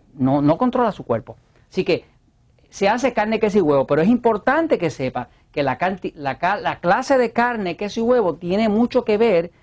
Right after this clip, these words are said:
con el tipo de sistema nervioso. Si usted tiene un sistema nervioso pasivo, como el mío, que es un cuerpo carnívoro, y esto se explica mucho en lo-, en lo-, en los episodios,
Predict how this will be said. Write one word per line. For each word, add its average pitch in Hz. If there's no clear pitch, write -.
con 143
el 123
tipo 208
de -
sistema 165
nervioso. 135
Si 123
usted 165
tiene 226
un 226
sistema 220
nervioso 214
pasivo, 180
como 139
el 139
mío, 190
que 143
es 151
un 165
cuerpo 185
carnívoro, 185
y 135
esto 151
se 160
explica 175
mucho 170
en 151
lo-, 139
en 143
lo-, 127
en 127
los 123
episodios, 170